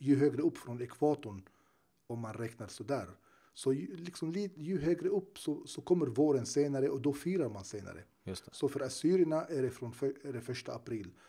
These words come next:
Speaker 1: Andra kulturer kan vara mitt i mars och, eller senare än, än första april, åttonde april eller vad det nu blir.
Speaker 2: Mm, just det. Okej, får lära oss mycket här, alltså. <laughs>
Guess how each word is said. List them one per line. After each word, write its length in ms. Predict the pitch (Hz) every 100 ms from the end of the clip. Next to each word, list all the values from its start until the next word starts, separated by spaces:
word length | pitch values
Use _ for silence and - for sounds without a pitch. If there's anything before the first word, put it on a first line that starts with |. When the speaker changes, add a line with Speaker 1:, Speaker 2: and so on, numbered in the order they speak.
| - _
Speaker 1:
Andra 320 | 151 151 131
kulturer 520 | 135 120 170 180 160
kan 240 | 147 139 120
vara 280 | 135 117
mitt 260 | 120 120 -
i 80 | 110
mars 440 | 120 117 - - _ _ _ _ _ _
och, 240 | 156 151 - - _
eller 260 | 147 139 117
senare 580 | - - 147 131 110 110 -
än, 320 | 113 107 98 - _ _ _ _ _ _ -
än 120 | 107
första 260 | 113 - 107
april, 240 | 120 104
åttonde 480 | - - 127 120 110
april 320 | - 123 107
eller 100 | 92
vad 140 | 101 101
det 60 |
nu 80 | 98
blir. 260 | 95 104 101 _
Speaker 2:
Mm, 260 | 101 92 82 - _ _ -
just 140 | -
det. 60 | - _ _ _ _ _ _ _ _ _
Okej, 460 | - - 147 - -
får 120 | - 127
lära 120 | 139
oss 100 | -
mycket 260 | - 160
här, 100 | 143
alltså. 180 | - - -
<laughs> 100 | -